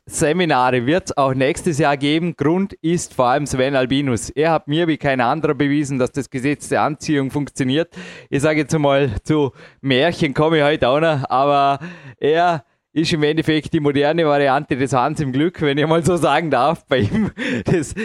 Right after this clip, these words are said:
ist einfach verrückt. Ja. Er, er braucht ein Minimum an materiellen Mitteln. Er ist einfach ein glücklicher Mensch und fliegt nächste Woche, glaube ich, auch in die Türkei. Und du bist, glaube ich, auch dort nicht ganz untätig. Also es kam,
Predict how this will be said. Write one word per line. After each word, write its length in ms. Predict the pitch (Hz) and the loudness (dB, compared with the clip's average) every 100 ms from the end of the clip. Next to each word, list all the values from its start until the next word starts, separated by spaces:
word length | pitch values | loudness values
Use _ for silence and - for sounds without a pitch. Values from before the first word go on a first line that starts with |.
| 165 - | -6 -2
ist 180 | 185 | 0
einfach 280 | 175 156 135 | 2 2 0
verrückt. 440 | - 143 143 - 151 | 0 0 0 -2 -2
Ja. 220 | 135 139 | 0 0
Er, 400 | 139 139 143 147 185 160 135 | 0 0 2 0 -6 -14 -6
er 120 | 135 | -2
braucht 420 | 135 131 208 226 160 | 0 2 2 0 -2
ein 100 | 147 | 0
Minimum 540 | 208 220 180 185 185 | 0 2 2 0 -2
an 180 | 139 143 | -2 0
materiellen 640 | 143 147 147 143 165 165 | 0 0 0 0 0 -2
Mitteln. 440 | 151 180 - 165 160 | -2 -4 -6 -4 0
Er 140 | 147 | 0
ist 120 | 160 | 0
einfach 280 | 151 135 147 | 0 0 0
ein 60 | 139 | 0
glücklicher 480 | 156 175 151 135 | -2 -2 -2 0
Mensch 360 | 120 120 156 - | 0 0 -2 -4
und 180 | 143 131 | -4 -4
fliegt 400 | - 156 190 - | -4 -2 -2 -2
nächste 420 | 139 147 - 151 | -2 -2 -2 -2
Woche, 240 | 143 143 | 0 0
glaube 300 | 131 135 139 | 2 2 2
ich, 220 | 147 - 117 | -2 -2 0
auch 400 | 135 170 - - - - - | 0 0 -6 -18 -20 -20 -8
in 140 | 160 | -4
die 100 | 190 | -2
Türkei. 580 | - 196 - 135 175 233 | 0 -2 2 2 2 2
Und 140 | 190 185 | 0 -2
du 60 | |
bist, 180 | 185 - | -2 0
glaube 240 | 180 175 | 0 2
ich, 60 | 180 | 2
auch 160 | 160 - | 0 0
dort 320 | 147 190 - | 0 -2 -2
nicht 200 | 196 - | -4 -2
ganz 300 | 165 175 - | -2 -2 -4
untätig. 720 | 165 202 - 170 190 - 160 | -4 -4 -2 0 0 -2 0
Also 160 | 151 175 | 0 0
es 140 | - | 0
kam, 400 | 156 170 233 | 0 2 0